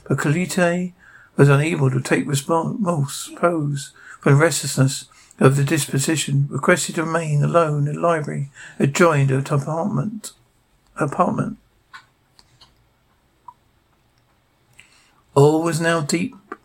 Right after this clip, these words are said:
midnight. Every domestic but had long since retired to rest,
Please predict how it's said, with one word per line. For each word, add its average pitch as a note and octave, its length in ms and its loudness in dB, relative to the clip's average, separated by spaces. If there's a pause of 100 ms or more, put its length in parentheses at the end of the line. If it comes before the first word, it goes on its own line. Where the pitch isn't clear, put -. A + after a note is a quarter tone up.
(120)
midnight. D3 720 0 (840)
Every C#3+ 400 4
domestic D3 640 -2
but - 100 0
had C#3 160 2
long D3 960 0 (640)
since - 420 0
retired D#3 480 0
to C#3+ 80 -6
rest, D3 520 -2